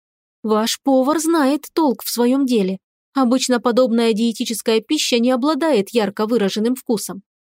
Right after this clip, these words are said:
«Всё нейтральное не по тебе?»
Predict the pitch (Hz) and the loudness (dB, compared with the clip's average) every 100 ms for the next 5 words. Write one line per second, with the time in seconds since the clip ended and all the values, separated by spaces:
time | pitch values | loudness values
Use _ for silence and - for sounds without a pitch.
0 | _ _ _ - - 220 208 202 202 214 | _ _ _ -14 -4 2 2 4 2 0
1 | 202 208 226 233 214 214 208 214 208 202 | 0 0 2 0 0 0 0 0 -2 -2
2 | 208 175 262 | -2 0 -2